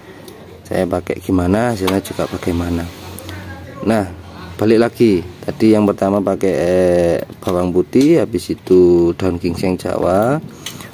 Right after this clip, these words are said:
untuk extra foodingnya. Nah, yang penting juga dan ini awalnya saya pakai uji coba ya. Dulu awalnya saya jemur bentar, saya jemur bentar. Nah, sekarang,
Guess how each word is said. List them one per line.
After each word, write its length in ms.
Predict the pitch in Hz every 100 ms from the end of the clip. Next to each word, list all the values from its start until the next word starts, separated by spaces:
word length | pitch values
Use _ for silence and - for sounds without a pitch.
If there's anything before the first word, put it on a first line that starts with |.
| -
untuk 160 | 82 80
extra 240 | 92 98
foodingnya. 720 | 98 - 98 90 87 98 117
Nah, 240 | 107 87 85
yang 240 | 95 104
penting 560 | 147 175 139 131 135 131
juga 400 | - 143 - 110 - - - - - - -
dan 240 | - 131
ini 400 | 147 143 151 160
awalnya 400 | 139 127 127 143
saya 240 | 139 139 139
pakai 320 | - 107 104
uji 240 | 117 -
coba 320 | - 101 - 107
ya. 160 | 92 - - - - - - -
Dulu 120 | 101
awalnya 280 | 107 107 110
saya 160 | 110 104
jemur 320 | - 95 98
bentar, 720 | 90 87 98 98 101 101 98
saya 160 | 92 101
jemur 240 | - 90
bentar. 240 | 87 90 98
Nah, 160 | 98
sekarang, 720 | 92 107 104 98 104 135 143